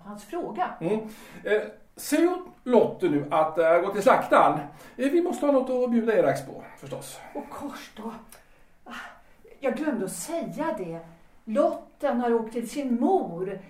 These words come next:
Speaker 1: eftersom hon, ah, modern alltså, har blivit hastigt sjuk.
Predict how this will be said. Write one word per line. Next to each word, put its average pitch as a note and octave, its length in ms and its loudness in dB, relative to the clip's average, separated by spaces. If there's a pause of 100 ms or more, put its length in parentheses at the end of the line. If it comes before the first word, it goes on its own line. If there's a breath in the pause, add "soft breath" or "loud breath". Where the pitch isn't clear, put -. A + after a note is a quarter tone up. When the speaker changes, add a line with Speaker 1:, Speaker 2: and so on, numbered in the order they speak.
(140 loud breath)
Speaker 1:
eftersom A#3+ 560 0
hon, B3+ 440 2 (200 loud breath)
ah, A#3+ 60 -14 (220)
modern D4 720 -2
alltså, A3+ 540 0 (140)
har A#3+ 80 0
blivit A#3 300 0
hastigt D4 480 -10
sjuk. - 580 -8